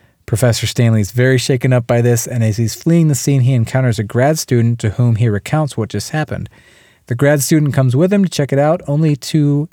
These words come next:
also be consumed by the monster himself. Professor Stanley escapes yet again. This time he makes it to his friend Henry's house and tells him the entire story of the night.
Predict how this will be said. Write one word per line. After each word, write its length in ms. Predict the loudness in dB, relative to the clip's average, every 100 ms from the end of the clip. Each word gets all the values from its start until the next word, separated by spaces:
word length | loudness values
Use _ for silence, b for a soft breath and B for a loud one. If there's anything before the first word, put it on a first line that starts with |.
| -6
also 500 | -4 -2 -2 0 0
be 160 | -2
consumed 580 | -2 -2 0 0 2 0
by 120 | -2 0
the 80 |
monster 460 | 0 0 -2 -4 -6
himself. 640 | -4 -8 -6 -6 -6 -10 _ _ _ b b b b b -6
Professor 400 | -2 -2 -2 -4
Stanley 400 | -2 0 0 -2
escapes 480 | -4 -2 -2 0
yet 160 | 0 0
again. 400 | 2 2 2 -2 b b b _
This 160 | -4 0
time 220 | 2 2
he 60 | 2
makes 260 | 0 -2
it 80 | -4
to 100 | -2
his 160 | -2 -2
friend 280 | 0 0
Henry's 400 | 2 0 0 -2
house 320 | -2 -2 -4 -10 b b b -4
and 240 | -2 -2
tells 300 | 0 0 0
him 120 | 0
the 100 | 0
entire 600 | -2 -4 -4 -2 -2 -4 b b b
story 480 | -8 -4 -2 -2 -4
of 120 | -6
the 100 | -4
night. 360 | -4 -4 -8